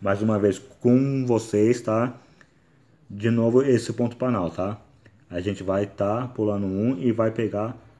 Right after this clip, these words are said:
o próximo, tá? Sempre fazendo no, dessa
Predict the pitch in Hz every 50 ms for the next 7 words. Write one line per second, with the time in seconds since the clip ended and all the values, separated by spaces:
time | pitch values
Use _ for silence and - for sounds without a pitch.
0 | _ _ _ - 117 120 120 - 131 110 98 85 - - 85 82 - 90 95 107
1 | 110 - - _ _ _ _ _ - _ _ _ _ _ _ _ _ _ _ -
2 | - - 110 120 135 135 - 135 131 127 120 107 113 113 117 127 131 131 160 127
3 | 117 117 113 107 110 107 110 113 117 - 135 135 135